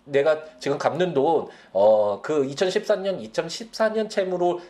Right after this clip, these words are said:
갚는 것으로 해주세요라고 어떤 이런 지정이 있는 경우에는 또 지정에 의하고 이런 지정도 없을 경우에는 지정 변제 충당도 없을 경우에는 법에서 충당되는 기준을 마련하고 있는데, 에, 원칙적으로 돈을 갚는 채무자에게 유리한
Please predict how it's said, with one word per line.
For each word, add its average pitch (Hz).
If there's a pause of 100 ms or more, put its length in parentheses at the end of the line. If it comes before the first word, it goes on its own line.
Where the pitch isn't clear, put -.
갚는 165
것으로 180
해주세요라고 175 (180)
어떤 117
이런 135
지정이 196
있는 123
경우에는 123
또 233
지정에 120
의하고 95 (180)
이런 208
지정도 180
없을 135
경우에는 101
지정 165
변제 139
충당도 139
없을 -
경우에는 113 (240)
법에서 131 (200)
충당되는 170
기준을 131
마련하고 110
있는데, 92 (280)
에, 87
원칙적으로 123
돈을 127
갚는 113 (160)
채무자에게 143
유리한 147